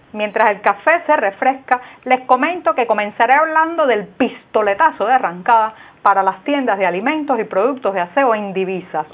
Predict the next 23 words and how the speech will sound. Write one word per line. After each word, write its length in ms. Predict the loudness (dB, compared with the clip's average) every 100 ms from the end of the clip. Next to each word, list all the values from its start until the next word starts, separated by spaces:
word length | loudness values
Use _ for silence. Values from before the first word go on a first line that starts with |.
| _
Hoy 220 | 2 2
lunes 480 | 2 0 0 -6 -8
comienza 560 | -2 -2 0 -2 0 -2
el 160 | -2
día 300 | -2 -2 -2 -4 -2
cero 280 | -2 -2 -6 -18 _
para 240 | 0 2 0
esa 160 | -2
modalidad 460 | -2 0 0 0 0
de 60 | 0
mercado 500 | -4 0 2 2 0
que, 100 | -2
como 260 | -2 -2
saben, 460 | 0 2 2 0 -6
involucra 580 | -2 0 0 -2 -4 -6 -12 -4
a 100 | 0
las 140 | 0 2
monedas 360 | 2 2 0
extranjeras, 640 | -2 -6 -8 -4 -4 -4 -6 -18 _
especialmente 880 | -16 -8 -4 -2 -2 -4 -6 -10 -12 -18 -6
al 320 | -2 -2 -2
dólar 320 | 2 4 4 2
estadounidense, 960 | 0 0 0 0 0 0 -2 -4